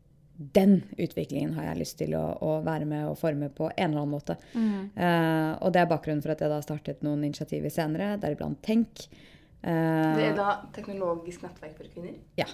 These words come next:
Speaker 1: Tech-nettverket for, eh, kvinner. Og det er jo egentlig, eh, rettet mot unge jenter nå, da.
Speaker 2: Mm.
Speaker 1: Eh, men det begynte som å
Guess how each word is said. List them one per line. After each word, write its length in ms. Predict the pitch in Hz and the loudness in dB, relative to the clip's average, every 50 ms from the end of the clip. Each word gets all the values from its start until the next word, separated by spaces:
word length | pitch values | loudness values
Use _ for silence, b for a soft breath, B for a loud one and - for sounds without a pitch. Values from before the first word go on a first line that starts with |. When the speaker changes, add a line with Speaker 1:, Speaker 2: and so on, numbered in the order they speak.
| - - - | -12 -18 -6
Speaker 1:
Tech-nettverket 640 | - 190 - - 175 170 - 160 156 - - 165 - | -4 -4 0 0 0 0 0 -2 -4 -4 -6 -4 -2
for, 100 | - 156 | -2 0
eh, 320 | 156 151 151 156 151 156 | 0 0 0 0 0 0
kvinner. 320 | 151 - 175 165 165 160 - - | 2 0 0 0 0 -4 -4 0
Og 80 | - 175 | 4 6
det 80 | 180 180 175 175 175 175 175 - | 6 8 8 6 4 2 0 -2
er 160 | - 87 - | 0 0 0
jo 80 | 180 - - | 0 -2 -2
egentlig, 480 | - 180 170 160 160 - 175 175 165 156 - - - | -2 0 0 0 2 4 4 4 4 2 -4 -8 -4
eh, 180 | - 170 165 170 | 0 2 4 4
rettet 300 | 170 160 - - 156 156 | 2 0 -2 -4 -2 -2
mot 280 | 160 156 151 151 151 - - _ - | 0 0 0 -2 -4 -8 -10 _ -4
unge 160 | 143 160 151 151 151 | -2 0 0 0 0
jenter 240 | 160 147 - - 147 | -2 -2 -2 -2 0
nå, 160 | 147 151 160 | 2 4 4
da. 120 | 165 147 - - B B B B | 4 4 2 -2 B B B B
Speaker 2:
Mm. 160 | B 220 214 190 175 B - - | B -2 -2 -2 -4 B -6 -2
Speaker 1:
Eh, 480 | 170 165 165 165 156 156 151 151 151 156 160 160 156 156 160 185 | 2 2 4 4 4 4 2 2 2 2 2 2 0 0 0 4
men 100 | 180 190 | 6 6
det 140 | 202 190 175 | 6 6 6
begynte 840 | 180 170 160 165 - - 285 294 285 277 277 269 262 262 262 240 | 4 2 2 2 6 8 10 10 10 10 8 6 6 4 2 0
som 240 | - - 214 190 185 | 0 2 2 4 4
å 120 | 180 180 | 4 2